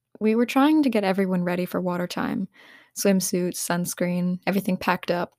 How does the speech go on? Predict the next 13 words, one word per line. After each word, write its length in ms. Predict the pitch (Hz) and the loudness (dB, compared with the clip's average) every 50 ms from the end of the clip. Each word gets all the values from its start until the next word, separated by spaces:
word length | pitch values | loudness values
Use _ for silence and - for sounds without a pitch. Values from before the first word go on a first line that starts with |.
| _ | _
whole 160 | - - 208 190 | 2 2 2 4
shebang. 420 | - 190 - - 92 - - - - _ _ _ _ _ _ _ _ _ - - - - - - _ _ _ - | 4 2 2 0 0 -2 -4 -6 -6 _ _ _ _ _ _ _ _ _ -20 -20 -20 -20 -20 -20 _ _ _ 4
And, 320 | 285 233 226 285 349 269 - - - - - - - - | 6 6 8 6 4 2 -2 -8 -14 -16 -18 -16 -12 -10
because 260 | - - 202 185 185 | -4 -2 0 4 4
otherwise 400 | 165 - 180 180 - - - - | 4 4 4 2 0 0 0 -2
this 200 | - - - - | -2 -4 -2 -2
wouldn't 260 | 156 180 180 - - | 0 0 0 -2 -2
be 80 | - 180 | -4 -4
a 40 | |
story, 440 | - - - 311 269 233 247 277 285 | 0 2 4 6 6 8 6 6 6
this 260 | 277 240 262 254 - | 6 4 4 2 2
particular 640 | - - - 202 - - 277 - - 311 302 302 247 | -2 -6 -8 -6 -4 -4 -2 0 0 2 4 4 2
day 400 | - - 175 185 202 226 233 | 2 2 2 2 2 2 0